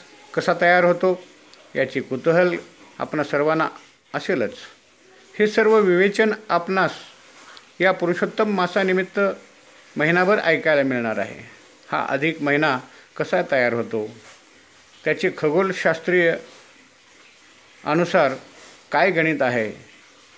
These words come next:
या महिन्यात काय कार्य करावी लागतात, मलमास म्हणून काही गोष्टी त्याज्य कराव्या लागतात,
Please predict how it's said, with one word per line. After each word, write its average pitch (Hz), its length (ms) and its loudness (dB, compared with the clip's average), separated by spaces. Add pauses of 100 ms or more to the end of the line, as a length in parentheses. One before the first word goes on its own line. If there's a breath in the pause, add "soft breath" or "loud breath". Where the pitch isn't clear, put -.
(160)
या 156 100 2
महिन्यात 170 260 0 (140)
काय 170 220 2
कार्य 175 320 2
करावी 165 420 0
लागतात, 127 380 -2 (460)
मलमास 170 480 2
म्हणून 185 280 2
काही 185 260 0
गोष्टी 170 640 -4
त्याज्य 175 300 0
कराव्या 151 340 2
लागतात, 127 380 -2